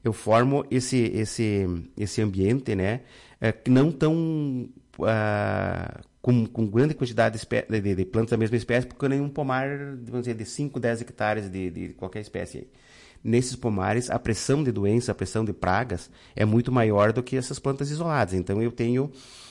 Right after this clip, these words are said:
eu tenho menos ataque de pragas e doenças quando eu tenho duas, três plantas da mesma espécie e intercalada com várias espécies. Eu tenho laranja, eu tenho bergamota, eu tenho,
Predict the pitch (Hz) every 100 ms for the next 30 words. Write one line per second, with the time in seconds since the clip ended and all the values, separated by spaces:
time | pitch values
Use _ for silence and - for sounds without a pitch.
0 | - - 113 113 110 123 117 107 135 147
1 | 123 101 107 101 107 120 110 101 101 101
2 | 120 104 104 107 117 170 165 185 185 180
3 | 175 135 143 135 120 117 - 117 113 107
4 | 101 98 101 95 - 104 120 - 151 156
5 | - - - 143 165 196 - 165 170 156
6 | 127 123 139 - 139 123 147 165 131 110
7 | - 104 98 92 - 104 110 107 123 110
8 | 95 98 98 98 107 110 117 110 98 101
9 | 101 95